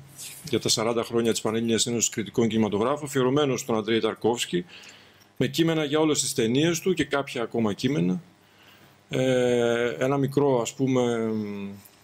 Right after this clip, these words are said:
βιβλιαρίδιο για την, ε, για να τιμηθούν τα, ε,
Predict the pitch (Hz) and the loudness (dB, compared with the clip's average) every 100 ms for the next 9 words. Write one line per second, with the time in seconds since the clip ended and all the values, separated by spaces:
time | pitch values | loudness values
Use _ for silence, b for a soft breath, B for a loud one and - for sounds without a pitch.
0 | _ _ _ 113 120 113 117 107 120 135 | _ _ _ 0 2 4 2 2 0 0
1 | 139 139 135 110 110 110 110 - 113 110 | 4 4 2 0 0 0 -2 -2 2 4
2 | 110 104 104 98 107 110 120 117 113 113 | 4 2 0 -2 -2 0 0 -2 0 0
3 | - 135 139 135 B B B B _ 123 | 2 2 2 0 B B B B _ -2
4 | 110 110 107 104 107 - 110 107 104 98 | 0 0 -2 -2 -4 0 2 2 0 -2